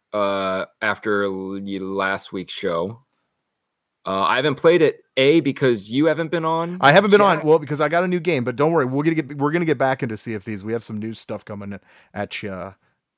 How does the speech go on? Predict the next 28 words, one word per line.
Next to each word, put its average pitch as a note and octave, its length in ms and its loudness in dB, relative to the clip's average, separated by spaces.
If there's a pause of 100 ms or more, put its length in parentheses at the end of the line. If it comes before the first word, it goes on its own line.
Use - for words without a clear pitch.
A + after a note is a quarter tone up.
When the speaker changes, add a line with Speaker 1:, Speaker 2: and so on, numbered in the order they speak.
(120)
Speaker 2:
soon. B2 280 -2
Speaker 1:
um, A2+ 320 -6 (360)
Speaker 2:
Soon. - 480 -18 (460)
Speaker 1:
Jack B2+ 360 -6
hasn't G2+ 420 -10
been F#2+ 160 -12
on. E2+ 380 -14 (100)
Speaker 2:
Right. G2+ 240 -10 (1000)
Speaker 1:
I A#2 80 -2
don't G#2+ 120 -2
know G2+ 100 -2
why. F2+ 400 -2 (200)
And A#2 180 -6
then G#2+ 540 -4 (140)
I've C3+ 220 -2
only A#2+ 220 -2
been A2+ 140 -6
able A2 200 -4
to G2+ 60 -6
play B2 320 -2
for, A#2 200 -4
like, G2 360 -4
a G#2 60 -8
couple F2+ 260 -8
hours F#2+ 340 -4
'cause - 100 -18
I've F2+ 100 -8
been F2 360 -14